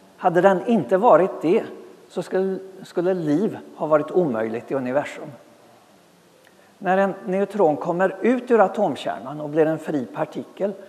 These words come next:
så faller den sönder efter ungefär tio minuter. Hade den varit stabil som fri partikel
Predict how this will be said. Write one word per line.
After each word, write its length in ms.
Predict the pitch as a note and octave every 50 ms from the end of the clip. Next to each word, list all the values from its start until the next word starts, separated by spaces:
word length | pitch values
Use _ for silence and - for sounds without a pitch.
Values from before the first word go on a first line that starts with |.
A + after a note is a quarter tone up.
| - - - -
så 160 | - - A#3
faller 300 | - - A3 G3+ G3+ G#3
den 220 | F#3 F3+ C#3+ D3
sönder 480 | D3 - - F3 C#3+ A#2 A2+ A#2 C#3+ D3+
efter 280 | E3 F3 F3 - F#3+
ungefär 380 | F#3+ G3+ G#3+ A3 G#3 - E3 B2+
tio 340 | - - - F3 C3+ C#3+ B2+
minuter. 560 | B2 C#3 C#3 B2 A2+ - - - - - - - - _ _ _ _ _ _ _ _ _ _ _ _ _ _ _ _ _ _ _ _ _
Hade 300 | - - G3 F#3+ F3 G3+
den 300 | F#3+ E3+ E3 C#3 B2 A#2
varit 200 | B2 C#3 C#3+ E3
stabil 540 | - - - G#3+ A3 F#3+ E3+ F3+ C#3+ A#2+ A2
som 280 | - - - E3+ F#3 - - - - - - - _ _ _ _ _ _ _ _ _ _ _ _ _ _ _
fri 300 | - - G#3 E3 B2 -
partikel 680 | - - E3 F3 - - F#3 - - - - F3 G#3